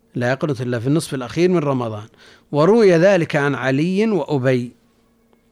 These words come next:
وبه قال ابن سيرين وسعيد بن أبي الحسن والزهري ويحيى بن مثابت ومالك والشافعي، واختاره أبو بكر بن الأثرم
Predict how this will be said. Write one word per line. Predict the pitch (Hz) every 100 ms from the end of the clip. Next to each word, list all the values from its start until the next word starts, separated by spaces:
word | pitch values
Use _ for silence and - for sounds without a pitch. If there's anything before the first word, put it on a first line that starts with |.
| _ _ _ _ _ _
وبه | 147 143 143 139 147 - 160 226 180 180 180 -
قال | - 175 175
ابن | 151 139
سيرين | 127 127 120 143 170 170
وسعيد | 127 - 117 147 143
بن | 127
أبي | 120 117
الحسن | 110 151 143 180
والزهري | 127 117 135 165 170 185 180 - - _ 131
ويحيى | 135 - 135
بن |
مثابت | 123 107 139 151 170 180 139
ومالك | 120 127 160 180 -
والشافعي، | 127 - 123 110 113 110 110 - _ - _ 147
واختاره | - 214 208 156 131 135
أبو | 123 120
بكر | 151 156 131
بن |
الأثرم | 123 131 - 107 110